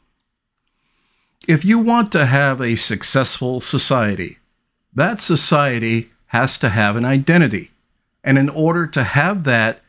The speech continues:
you can't forcefully institute governmental and social policies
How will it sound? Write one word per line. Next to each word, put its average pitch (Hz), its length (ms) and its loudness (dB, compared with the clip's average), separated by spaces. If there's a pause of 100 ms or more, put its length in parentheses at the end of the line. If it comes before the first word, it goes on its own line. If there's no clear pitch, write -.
you 131 160 0
can't 139 420 -2
forcefully 156 960 0
institute 135 840 0 (440)
governmental 135 800 0
and 107 180 -4
social 165 560 0
policies 120 960 -2